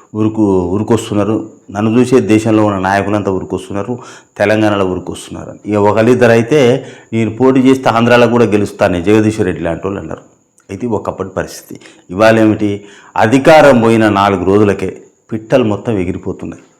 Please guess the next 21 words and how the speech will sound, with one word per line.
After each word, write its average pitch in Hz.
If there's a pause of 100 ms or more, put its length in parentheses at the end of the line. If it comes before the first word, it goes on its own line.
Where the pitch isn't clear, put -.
(520)
హైదరాబాద్ 113
నుంచి 110
చూసుకుంటే, 107 (920)
పట్నం 120
మహేందర్ 110
రెడ్డి 107
మాజీ 104
మంత్రి, 113
ఇప్పుడు 110
సిట్టింగ్ 107
ఎమ్మెల్సీ, 104 (680)
పోయి 117
కాంగ్రెస్లో 117
పడ్డాడు. 90 (1200)
మాజీ 107
మేయరు 107 (260)
తీగల 120
కృష్ణారెడ్డి 113
పోయి 110
కాంగ్రెస్లో 117
పడ్డాడు. 101